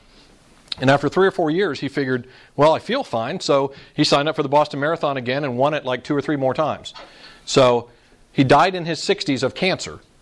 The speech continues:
And when they, uh, did an autopsy on him, they found out that his heart, uh, was three times the size of the average person for his body size.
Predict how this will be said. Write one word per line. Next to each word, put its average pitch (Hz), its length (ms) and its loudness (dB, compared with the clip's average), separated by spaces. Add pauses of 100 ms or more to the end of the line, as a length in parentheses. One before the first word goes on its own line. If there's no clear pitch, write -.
(200)
And 127 260 2
when 131 160 4
they, 127 340 0
uh, 120 220 -2
did 123 160 -2
an 123 80 -6
autopsy 127 540 0
on 107 160 -4
him, 131 160 -6
they 135 100 0
found 135 300 0
out 135 140 4
that 123 120 -2
his 165 240 -2
heart, 156 380 0 (600)
uh, 117 240 4
was 127 300 2
three 175 400 2
times 180 500 0
the 151 120 -2
size 127 500 2
of 123 240 -2
the 123 240 0
average 131 380 0
person 131 400 0
for 120 240 2
his 113 320 -4
body 127 400 2
size. 95 460 -8